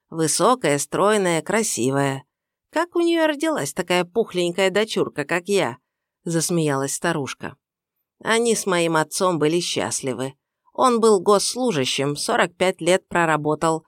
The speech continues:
в Нью-Маркете. Не слишком интересная работа, но он никогда не жаловался. Он был счастлив тем, что любил маму.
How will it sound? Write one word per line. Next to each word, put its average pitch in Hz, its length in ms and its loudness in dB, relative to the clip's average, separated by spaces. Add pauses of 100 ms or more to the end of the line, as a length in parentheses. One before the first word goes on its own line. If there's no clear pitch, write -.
(160)
в 185 120 -6
Нью-Маркете. 160 1000 0 (640)
Не 294 240 -2
слишком 180 540 0
интересная 170 600 0
работа, 277 540 0 (340)
но 285 360 0
он 247 160 2
никогда 214 420 0
не 185 160 -2
жаловался. 147 760 -2 (520)
Он 240 260 -2
был 185 160 2
счастлив 123 600 -4
тем, 160 220 -2
что 156 180 -6
любил 151 380 0
маму. 151 500 0